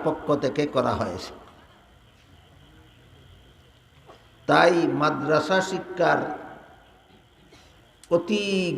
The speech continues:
গুরুত্বপূর্ণ একটা বৈশিষ্ট্য আছে, সেই বৈশিষ্ট্যটা আপনাদের সামনে অতি সংক্ষেপে তুলে ধরার জন্য আমি পবিত্র কোরআনের একটি আয়াত তিলাওয়াত করেছি।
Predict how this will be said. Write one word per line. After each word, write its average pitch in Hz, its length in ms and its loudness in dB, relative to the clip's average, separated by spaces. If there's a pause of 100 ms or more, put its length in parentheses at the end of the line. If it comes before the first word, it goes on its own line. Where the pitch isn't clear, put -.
গুরুত্বপূর্ণ 180 840 0 (180)
একটা - 180 -2 (200)
বৈশিষ্ট্য 143 600 0 (120)
আছে, - 180 -12 (1900)
সেই 156 300 4 (140)
বৈশিষ্ট্যটা 165 720 2 (120)
আপনাদের 139 460 -2
সামনে 131 280 0 (120)
অতি 135 220 -4 (160)
সংক্ষেপে 147 500 -2 (180)
তুলে 156 240 4 (120)
ধরার 147 260 4 (100)
জন্য 123 200 -4 (1900)
আমি 135 160 -2 (180)
পবিত্র 147 380 0 (140)
কোরআনের 143 560 2
একটি - 180 -4 (120)
আয়াত 123 260 0 (120)
তিলাওয়াত 107 380 -4 (100)
করেছি। 87 320 -12